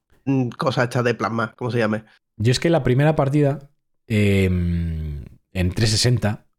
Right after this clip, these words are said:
Speaker 2: me pasé el juego solamente con la cortadora. Pero lo hice por, por mí mismo, por decir, "Hostia, me voy a
Speaker 1: Sí,
Speaker 2: meter
Speaker 1: sí,
Speaker 2: en
Speaker 1: sí.
Speaker 2: el lore y voy a decir, venga, solamente la cortadora", porque adem-, eh, además es un arma, yo creo que es el arma que más me gusta. De
Speaker 1: Es la que más le gusta a todo el mundo, o sea, que es, es,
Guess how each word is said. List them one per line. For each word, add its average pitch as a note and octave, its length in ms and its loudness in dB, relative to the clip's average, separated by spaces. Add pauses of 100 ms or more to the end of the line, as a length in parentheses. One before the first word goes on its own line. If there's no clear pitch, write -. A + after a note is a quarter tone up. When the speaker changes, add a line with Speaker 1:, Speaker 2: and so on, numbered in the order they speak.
(140)
Speaker 2:
me G2+ 160 0
pasé A2 220 2
el C#3 60 2
juego D#3 340 2
solamente C#3+ 480 2
con A#2+ 120 2
la F#2 120 2
cortadora. E2+ 540 -2 (280)
Pero G#2 180 2
lo A2+ 80 4
hice E3 180 2
por, B2+ 280 0
por A2 140 2
mí A2 120 2
mismo, D#3+ 300 2
por B2 100 2
decir, G#2+ 420 0
"Hostia, G2 220 -4
me F#2 80 -2
voy A#2+ 100 2
a F3+ 40 4
Speaker 1:
Sí, G3+ 40 4
Speaker 2:
meter D#3+ 200 2
Speaker 1:
sí, F#3+ 40 2
Speaker 2:
en F#3 60 4
Speaker 1:
sí. E3 60 2
Speaker 2:
el E3 60 4
lore G#3 220 2
y G3+ 40 2
voy C#3+ 140 2
a C#3+ 60 4
decir, B2+ 260 2
venga, A#2 340 0
solamente F3 360 2
la C#3 100 0
cortadora", F#2 380 0
porque E2+ 160 0
adem-, B2+ 240 4
eh, G2+ 140 2
además A2 260 4
es - 140 -2
un G2 80 0
arma, C3 400 0 (600)
yo F3 120 0
creo C4+ 120 2
que G#3+ 80 2
es A#2+ 60 0
el C3+ 60 4
arma D3+ 180 4
que B2 100 0
más A#2+ 140 0
me G2 100 2
gusta. E2+ 480 -2 (140)
De E2+ 720 4
Speaker 1:
Es D3+ 120 4
la F3 140 4
que F3 80 0
más D#3 120 2
le C#3 80 2
gusta C#3+ 200 0
a - 20 -4
todo C3 120 -4
el B2 60 -2
mundo, B2 180 0
o G#2+ 40 -4
sea, A2 140 0
que A2 100 0
es, G#2+ 140 -6
es, A#2 600 0